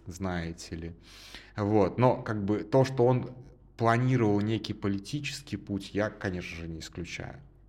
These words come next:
То есть как бы одновременно планировать и военную, и политическую ветку, это умно на самом деле. Но если в политической он всё понимал, то в... Ой, на... если в военной он всё понимал, то в политической он оказался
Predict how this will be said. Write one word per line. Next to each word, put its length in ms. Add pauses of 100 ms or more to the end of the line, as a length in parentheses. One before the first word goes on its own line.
(560)
То 60
есть 100
как 140
бы 140
одновременно 840
планировать 600
и 120
военную, 520
и 40
политическую 600
ветку, 280
это 240
умно 400
на 160
самом 400
деле. 240 (440)
Но 80
если 200
в 60
политической 580
он 100
всё 160
понимал, 520
то 260
в... 560 (140)
Ой, 220
на... 320
если 280
в 60
военной 360
он 80
всё 160
понимал, 440
то 120
в 160
политической 600
он 160
оказался 560